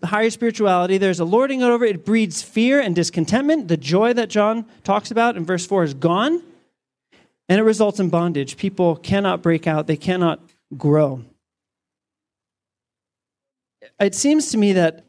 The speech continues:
it's a very carnal way of trying to get to God. It's a very, you could even say, normal or human way that false teacher, false teaching often comes with. It's, it's the way of direct ascent. It's, "I want to get to God, and I'm going straight to him. I'm,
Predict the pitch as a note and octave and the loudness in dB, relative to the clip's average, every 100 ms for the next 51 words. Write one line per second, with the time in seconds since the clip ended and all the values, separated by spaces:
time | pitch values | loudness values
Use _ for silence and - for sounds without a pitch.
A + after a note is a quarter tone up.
0 | - F3+ G#3 A3+ A#3+ - A3 A3+ A#3 G#3+ | -4 -2 0 0 0 -6 -4 0 0 2
1 | F#3+ F#3+ F#3+ E3 D#3+ C#3+ - - _ _ | 2 2 0 0 -2 -2 -10 -20 _ _
2 | _ _ _ - F#3+ F3+ D#3+ D#3+ E3 D3 | _ _ _ 0 2 2 0 -2 -2 -2
3 | C#3+ C3+ C#3+ A#2+ - D#3+ F#3+ A3 A3 F3+ | -2 -4 -8 -8 -6 -2 0 2 0 -2
4 | - - _ _ - - F3 G#3+ F#3+ F#3 | -8 -20 _ _ -18 -8 -4 0 0 2
5 | E3+ D#3+ F3+ F#3 C#3+ C#3 F#3+ G3+ F3+ C#3+ | 2 4 2 2 0 0 0 0 0 -2
6 | C3 C#3+ - _ _ _ _ - - _ | -6 -12 -16 _ _ _ _ -20 -20 _
7 | _ _ _ _ _ _ _ _ - F3+ | _ _ _ _ _ _ _ _ -2 -2
8 | F#3 G#3+ G#3+ - A#3 - E3+ E3 F#3 E3+ | 0 0 0 0 -2 0 0 0 -4 -4
9 | G3+ F#3+ - G#3 F3 E3 E3 E3 E3 E3 | -2 -2 -2 -4 -2 -2 -2 -4 -2 -2
10 | C3 C#3 D3+ D#3+ - - F3 - A#3 C#4+ | -2 -4 -2 -2 -6 -4 -2 0 2 0
11 | G#3 A#3+ A3+ A3 - G3 - G3 C3 A#2 | 0 0 2 -2 -2 -2 0 0 -2 -10
12 | - E3+ D#3 - F3 F#3 F#3+ F#3+ F#3+ F#3 | -4 -2 -2 -2 0 2 2 0 -4 -2
13 | F#3+ G3+ G#3 A3 E3+ F3 F3+ F#3 F3+ E3+ | 0 2 2 0 -2 0 2 2 0 0
14 | - F#3 - E3+ D3 D3 D#3 | -2 -4 0 0 0 -2 -4